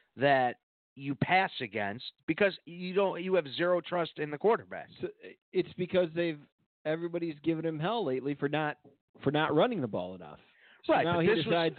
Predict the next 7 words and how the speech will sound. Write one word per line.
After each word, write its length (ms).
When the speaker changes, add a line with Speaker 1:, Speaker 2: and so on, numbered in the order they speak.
Speaker 2:
to 320
overcompensate. 720
This 140
is 160
Mark 300
Trestman 440
again. 420